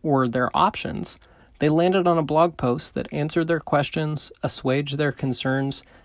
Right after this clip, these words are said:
and gave them something to think about. The practice who produced that piece of content has a huge advantage and a much better shot of turning that person into a patient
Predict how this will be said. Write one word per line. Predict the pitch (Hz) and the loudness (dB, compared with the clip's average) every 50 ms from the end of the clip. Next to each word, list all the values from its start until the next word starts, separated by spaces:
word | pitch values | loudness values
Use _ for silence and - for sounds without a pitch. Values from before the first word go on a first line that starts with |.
| _ - | _ -2
and | - 147 143 | -2 0 4
gave | 165 175 185 180 | 4 4 4 4
them | 180 151 135 | 2 0 2
something | - 147 139 131 - 131 120 113 | 0 0 0 0 -2 -2 -2 -2
to | 120 | -2
think | - - 139 - | -2 -2 -2 -2
about. | - - - - - - - - _ _ _ _ _ - - _ _ _ - - _ _ | -2 -6 -6 -6 -6 -8 -12 -20 _ _ _ _ _ -20 -20 _ _ _ -20 -20 _ _
The | - 285 | -8 -6
practice | - - - 180 294 - 208 185 - - | -2 2 2 2 4 2 0 -2 -2 -2
who | - 165 151 | -4 -4 -4
produced | - - - 135 127 120 185 220 240 233 - - | -4 -4 -4 -4 -2 0 2 2 2 2 2 0
that | - 117 - - | 0 -2 -2 -2
piece | - - 139 - - | -6 -6 -6 -6 -6
of | 143 - | -10 -10
content | - - 131 123 - - - 143 127 - - | -6 -4 -4 -4 -4 -4 -6 -8 -8 -8 -6
has | - 156 139 | -4 -4 -2
a | 135 | -2
huge | 131 - - - - - 185 196 185 151 | -4 -6 -6 -8 -4 -2 0 0 0 0
advantage | 139 131 131 123 135 131 120 117 127 127 123 - - - - - _ - | 0 -2 0 0 0 0 0 0 -2 -4 -6 -8 -12 -18 -20 -20 _ -8
and | - 151 139 | -2 0 2
a | 127 | 2
much | 127 147 185 185 - - | 4 2 2 0 -2 -2
better | - 143 139 135 | -2 0 0 0
shot | 123 - - 147 135 135 - - | -2 0 2 4 4 4 4 2
of | 151 - | -8 -10
turning | - - - 160 151 139 131 120 | -10 -4 -4 -2 -2 -2 -2 0
that | 135 143 160 - - | 2 2 2 0 -2
person | - - 147 131 - 139 135 | -4 -4 -2 -2 -2 -4 -4
into | 135 131 120 - - 131 | -4 -4 -4 -4 -4 -4
a | 120 | -4
patient | - - 135 131 - - 127 123 120 | -4 -4 -4 -4 -4 -2 -4 -4 -4